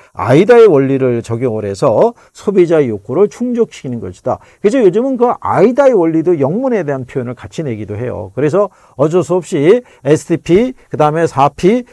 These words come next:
그다음에 아이다의 원리에 대한 영문적인 표현까지는 정리를 좀 해두셔야 돼요. 어쩔 수가 없이. 예, 그래서 제가 내는 건 아닌데 그 양반들이 그런 식으로 활용을 한다는 얘기죠.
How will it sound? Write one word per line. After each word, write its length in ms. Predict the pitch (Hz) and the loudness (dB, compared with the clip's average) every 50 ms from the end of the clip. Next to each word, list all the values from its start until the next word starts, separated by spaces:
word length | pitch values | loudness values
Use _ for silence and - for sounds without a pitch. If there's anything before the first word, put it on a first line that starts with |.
| _ _ | _ _
그다음에 360 | 147 139 151 147 160 185 170 - | 0 0 2 2 0 0 -2 -2
아이다의 480 | - - 147 147 180 185 220 214 214 196 | -2 0 2 2 4 4 4 4 6 4
원리에 400 | 156 139 147 139 143 139 139 120 | 4 2 2 0 0 0 0 2
대한 240 | 156 180 233 226 - _ _ _ - | 0 0 0 -2 -6 _ _ _ -4
영문적인 640 | 135 147 165 196 240 254 240 226 202 170 170 165 156 | -2 -2 0 0 -2 -2 0 0 0 0 0 -4 -8
표현까지는 800 | - - 143 139 127 123 127 123 113 117 131 165 214 226 196 151 | -8 -8 -8 -8 -8 -6 -6 -6 -6 -6 -4 -2 -2 -2 -4 -6
정리를 420 | - - 127 127 131 131 123 120 | -8 -10 -10 -8 -8 -8 -8 -8
좀 180 | 101 110 107 110 | -8 -10 -12 -8
해두셔야 520 | - - 190 226 214 143 127 120 101 87 | -6 -6 -6 -6 -6 -8 -8 -8 -8 -8
돼요. 280 | 82 78 69 62 - _ _ _ _ | -10 -12 -16 -16 -18 _ _ _ _
어쩔 220 | - - - 147 | -10 -4 -4 -4
수가 220 | 127 - 151 135 123 | -2 -4 -4 -6 -6
없이. 560 | 104 - - - 92 85 90 123 175 240 240 _ _ _ _ _ | -6 -8 -12 -16 -14 -8 -4 -2 -2 -2 -2 _ _ _ _ _
예, 160 | - 123 117 101 | -8 -8 -8 -6
그래서 380 | 107 107 113 135 131 123 - - _ _ _ _ _ _ _ _ _ _ _ _ _ | -6 -6 -2 0 0 0 0 -2 _ _ _ _ _ _ _ _ _ _ _ _ _
제가 380 | - - 135 151 143 170 226 240 | -8 -2 0 0 2 2 2 0
내는 300 | 226 170 143 143 143 135 | 0 -2 -4 -6 -6 -6
건 180 | 151 190 180 | -6 -6 -8
아닌데 600 | - - 90 110 135 175 175 131 104 110 127 127 - _ | -8 -10 -10 -8 -8 -6 -4 -4 -4 -4 -4 -6 -6 _
그 120 | - 135 | -4 -4
양반들이 560 | 135 139 143 131 135 127 117 113 123 147 175 | -2 -2 -4 -4 -6 -6 -4 -4 -2 -2 -4
그런 420 | - - - - 151 190 226 233 208 | -4 -4 -2 0 0 0 0 -2 -6
식으로 580 | - - 185 165 147 151 165 196 226 240 214 | -8 -8 -8 -8 -6 -2 0 0 2 2 0
활용을 360 | - - 196 202 180 135 117 | -2 -2 -2 -2 -2 -2 -6
한다는 360 | 107 123 151 147 143 123 107 98 | -8 -10 -10 -8 -8 -8 -10 -12
얘기죠. 360 | 95 92 95 104 120 104 - | -14 -14 -10 -10 -8 -10 -10